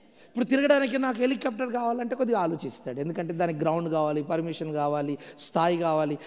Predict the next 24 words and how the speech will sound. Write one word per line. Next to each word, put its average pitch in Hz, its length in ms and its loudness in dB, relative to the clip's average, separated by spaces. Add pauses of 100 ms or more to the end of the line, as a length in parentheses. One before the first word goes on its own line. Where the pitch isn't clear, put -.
(120)
నీ 160 60 -2
దగ్గర 160 260 0
ఉందో 170 220 -2
లేదో 165 200 -2
కొద్దిగా 185 240 -6 (100)
చూ-, 208 260 -10
కొద్దిగా 208 260 -2
ఆలోచిస్తాడు 151 600 -4
దేవుడు. 127 360 -6 (800)
ఒకవేళ 202 340 0
నువ్వు 196 180 -2
హెలికాప్టర్ 202 460 -2
కొన్న 190 160 -4
తర్వాత 190 420 -4
నీ 190 280 -4
మీద 190 200 -4
ఎవడన్నా 185 300 -2
దాడి 170 280 0
చేసి 175 260 -4
నేను 165 160 -4
చంపేస్తాడేమో 160 680 2
కూడా 165 200 0
అని 220 100 0
ఆలోచిస్తాడు. 147 840 -8